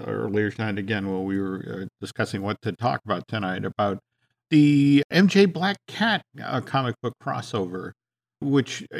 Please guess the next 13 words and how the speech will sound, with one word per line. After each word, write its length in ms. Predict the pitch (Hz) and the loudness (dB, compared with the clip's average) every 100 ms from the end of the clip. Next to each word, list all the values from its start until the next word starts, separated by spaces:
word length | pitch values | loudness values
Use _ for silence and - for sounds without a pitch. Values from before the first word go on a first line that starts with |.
| - | -2
evidently 760 | 160 185 185 160 151 143 139 127 | 2 4 2 2 4 6 6 4
has 180 | 143 - | 0 0
been 160 | 147 | -2
causing 420 | - 151 143 147 | 0 0 2 0
quite 280 | 139 - 160 | 0 0 0
a 40 | 151 | -2
stir. 380 | - 185 170 | -4 -2 -2
Do 80 | 92 | 0
you 80 | 98 | -2
wanna 160 | 110 113 | -2 -2
talk 220 | 135 127 | -4 -4
about 200 | 165 - | -4 -2
that? 200 | 208 | -4